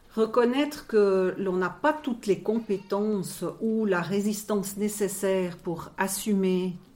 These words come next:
tout seul cette charge. Accepter ce qui est, la réalité que je ne pourrai pas changer, et ça, ça fait partie, ben, des impondérables de la vie,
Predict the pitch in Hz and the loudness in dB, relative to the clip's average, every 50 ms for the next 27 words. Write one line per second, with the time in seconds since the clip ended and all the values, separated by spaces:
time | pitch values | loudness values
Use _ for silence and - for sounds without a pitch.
0 | - - - 180 - - - 196 180 175 175 175 165 156 165 - - 156 147 - | -20 -12 -10 -10 -10 -8 -6 -4 -2 -2 -2 -2 -4 -6 -8 -12 -14 -14 -12 -12
1 | - - 160 160 - - - - - 135 - - - - - - - - - - | -12 -10 -10 -12 -12 -14 -14 -16 -16 -16 -18 -18 -20 -20 -20 -20 -20 -20 -20 -20
2 | - - - - - - - - - - 247 - - - - 240 233 - - 330 | -20 -20 -20 -20 -20 -20 -20 -8 -2 0 0 0 -2 -4 -4 -4 -4 -2 0 0
3 | 381 370 - 285 - - - - 175 180 175 156 160 170 - - - - - _ | 2 2 2 -4 -4 -4 -8 -10 -4 -2 -2 -2 -2 -4 -8 -16 -20 -20 -20 _
4 | - - _ _ _ _ _ - - 196 190 190 190 208 214 220 220 220 220 214 | -20 -20 _ _ _ _ _ -8 -2 2 2 2 4 4 4 4 4 2 2 -2
5 | 220 - 226 220 220 220 220 - 196 170 170 170 170 165 165 165 175 175 175 175 | -2 -2 0 0 0 -2 -4 -4 -4 -2 -2 -2 -2 -4 -4 -6 -8 -6 -6 -4
6 | 170 165 175 - - 196 175 170 151 147 147 - - 175 214 214 - - 240 233 | -4 -4 -6 -8 -8 -10 -8 -8 -8 -10 -10 -6 -4 -4 -2 -2 -4 -6 -4 -2
7 | 226 202 180 170 151 151 175 - - - - - - - - - - _ - 175 | -2 -2 -2 -4 -6 -6 -6 -10 -14 -20 -20 -20 -20 -20 -20 -20 -20 _ -10 -10
8 | 151 151 - 185 185 - 202 185 - 185 190 - 151 151 - - - 180 180 190 | -8 -6 -6 -6 -6 -6 -8 -6 -8 -8 -6 -6 -8 -8 -10 -12 -10 -8 -8 -8
9 | 190 170 170 151 156 151 156 165 180 196 196 185 190 180 170 - 190 180 170 165 | -6 -6 -6 -6 -6 -6 -8 -6 -2 -2 -2 0 -2 -4 -2 -2 -2 -2 -2 -2
10 | 160 160 180 185 196 190 180 185 175 165 165 160 147 143 139 147 165 170 170 156 | -4 -2 -2 -2 0 2 0 0 2 2 -2 -2 -2 -2 -2 -2 -6 -8 -10 -10